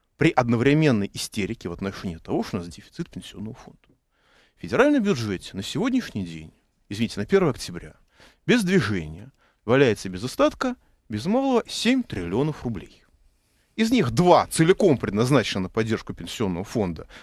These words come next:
но об этом все старательно забыли и делают вид, что никогда этого не было, никогда про это не говорилось. А остальные пять лежат, ну, просто так, навалом.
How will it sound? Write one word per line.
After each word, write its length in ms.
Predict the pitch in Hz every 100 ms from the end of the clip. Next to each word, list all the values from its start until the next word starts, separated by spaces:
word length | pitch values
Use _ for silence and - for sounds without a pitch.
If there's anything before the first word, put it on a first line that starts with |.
| -
но 100 | 113
об 140 | 135 135
этом 180 | -
все 180 | 80 117
старательно 540 | - 107 98 - 78 76
забыли 520 | 98 92 85 80 156 _ _ -
и 80 |
делают 340 | 101 123 107 -
вид, 120 | 120
что 160 | - 98
никогда 320 | 87 101 98
этого 240 | 85 90
не 160 | 101 92
было, 160 | 85
никогда 320 | 82 82 98 98
про 160 | 90
это 120 | 82
не 60 | 90
говорилось. 580 | 92 82 78 76 156 _ _ _ _ _ _ _ _ -
А 480 | 123 117 110 101 -
остальные 500 | - - 226 339 370
пять 280 | 349 294 262
лежат, 360 | 131 175 285 -
ну, 160 | 262 220 -
просто 240 | 208 -
так, 240 | - - - -
навалом. 300 | 147 78